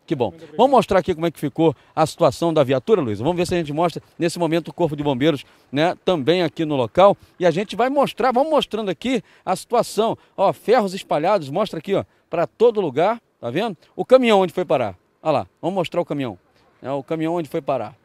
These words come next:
Speaker 1: Lá do outro lado, aquele caminhão é que causou todo o acidente,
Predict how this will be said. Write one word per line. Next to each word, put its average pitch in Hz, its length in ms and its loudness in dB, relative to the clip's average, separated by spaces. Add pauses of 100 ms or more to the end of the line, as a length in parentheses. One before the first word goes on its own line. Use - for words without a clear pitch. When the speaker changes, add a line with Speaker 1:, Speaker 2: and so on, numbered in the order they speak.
(220)
Speaker 1:
Lá 190 180 4
do 262 80 2
outro 220 140 2
lado, 180 160 2
aquele 254 440 0
caminhão 226 540 2 (260)
é 180 120 0
que 202 160 -10
causou 190 500 0 (460)
todo 202 480 2 (320)
o 170 100 2
acidente, 156 680 -2